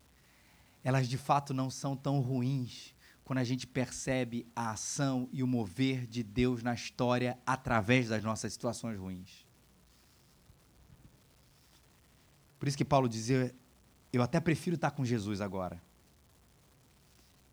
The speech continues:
E ele se sente dividido nesse momento. "Ah, eu gostaria de estar com Jesus, mas ao mesmo tempo, se eu ficar mais aqui na terra, eu posso trabalhar mais pra Cristo."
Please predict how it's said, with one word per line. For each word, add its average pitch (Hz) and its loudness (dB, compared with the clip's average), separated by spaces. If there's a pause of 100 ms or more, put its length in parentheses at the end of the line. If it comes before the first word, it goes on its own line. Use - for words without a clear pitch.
E 123 2
ele 131 2
se 127 -6
sente 151 -2
dividido 139 -2
nesse 139 -2
momento. 120 -2
"Ah, 135 -2 (220)
eu 147 -2
gostaria 175 8
de 170 0
estar 160 2
com 156 -2
Jesus, 135 2 (520)
mas 143 10
ao 165 10
mesmo 196 4
tempo, 180 2
se - 2
eu 202 4
ficar 226 6
mais 214 4
aqui 202 -2
na 139 2
terra, 180 4
eu 160 4
posso 180 -2
trabalhar 208 10
mais 220 8
pra 180 0
Cristo." - -4